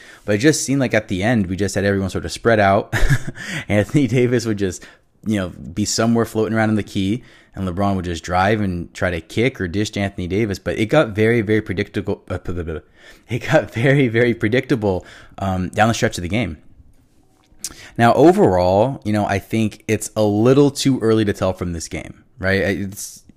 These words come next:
you never know. I mean, it's a eighty-two game season, so there's still eighty-one games left to play. Um, and there's a lot, you know, a lot can happen. A lot can happen. And so I, I'm not trying to look too much into this, but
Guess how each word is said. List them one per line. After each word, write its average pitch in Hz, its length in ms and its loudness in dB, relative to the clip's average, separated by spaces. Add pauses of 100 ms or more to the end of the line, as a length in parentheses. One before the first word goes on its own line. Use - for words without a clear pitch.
(160)
you 131 240 0
never 151 280 8
know. 98 200 2
I - 20 -4
mean, 98 160 -2
it's 117 160 -4
a 110 180 2
eighty-two 147 540 2
game 113 220 -2
season, 95 380 -6
so 90 100 -8
there's 87 120 -10
still 123 180 -2
eighty-one 143 460 2
games 107 260 -2
left 92 220 -4
to 85 60 -8
play. 95 360 -4 (540)
Um, 87 440 -6
and 113 120 0
there's 135 120 2
a 139 60 0
lot, 135 280 2
you 127 160 -4
know, 117 220 -4
a 110 80 0
lot 117 280 2
can 101 100 -6
happen. 90 360 -8 (1200)
A 110 80 -2
lot 104 600 -2
can 95 200 -8
happen. 90 460 -8
And 85 240 -10 (320)
so 107 180 -2
I, 107 200 2
I'm 120 160 2
not 135 180 2
trying 123 220 0
to 110 60 2
look 104 320 -2
too - 160 0
much 135 220 0
into 143 140 0
this, 135 240 0
but 90 400 -6